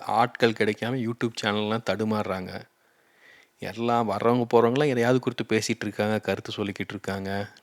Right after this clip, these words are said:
நாமளும் அதையெல்லாம் பார்த்துக்கிட்டு இருக்கோம். So, நம்ம என்ன வெளிப்படுத்துறோம், நம்ம என்ன கன்சியூம் பண்றோம் கூட நம்மளுக்கு புரிதல் இல்ல. திருப்பியும் இந்த காணொளி எப்படி வந்ததுன்னு யோசிச்சு பாருங்க. இதுல தான்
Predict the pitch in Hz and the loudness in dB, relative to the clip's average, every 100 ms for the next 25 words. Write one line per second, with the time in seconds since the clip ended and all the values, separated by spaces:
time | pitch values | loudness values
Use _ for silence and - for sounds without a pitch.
0 | 101 101 107 120 110 104 107 104 98 - | -2 0 4 4 2 0 -4 -2 -4 -4
1 | - 95 95 - 92 98 - _ _ _ | -8 -8 -8 -6 -8 -8 -12 _ _ _
2 | _ - - - - 131 117 110 120 117 | _ -20 -20 -12 0 2 2 2 0 0
3 | 113 147 156 147 143 - 120 131 135 123 | -2 0 4 4 4 2 2 2 2 0
4 | - 120 113 113 - _ 113 101 98 135 | 0 2 4 2 -2 _ -6 -4 -2 0
5 | 147 123 110 113 - 131 123 113 117 113 | 0 0 -2 -2 0 2 4 8 8 8
6 | 123 120 107 101 - 107 110 98 92 92 | 8 8 6 4 4 8 8 6 2 -4
7 | 90 - _ _ _ _ _ _ _ _ | -8 -12 _ _ _ _ _ _ _ _
8 | _ _ _ _ _ _ _ _ - 107 | _ _ _ _ _ _ _ _ -6 4
9 | 135 139 127 - 117 123 123 110 - 113 | 10 10 10 6 6 8 8 8 6 6
10 | 104 110 113 107 110 - - 98 95 95 | 6 2 2 4 4 2 -4 -6 -6 -8
11 | 95 - _ _ _ _ _ _ _ _ | -12 -14 _ _ _ _ _ _ _ _
12 | _ - - _ _ _ _ _ _ _ | _ -20 -20 _ _ _ _ _ _ _
13 | _ - _ _ _ _ _ 131 131 127 | _ -20 _ _ _ _ _ 4 8 8
14 | 120 127 147 | 8 6 2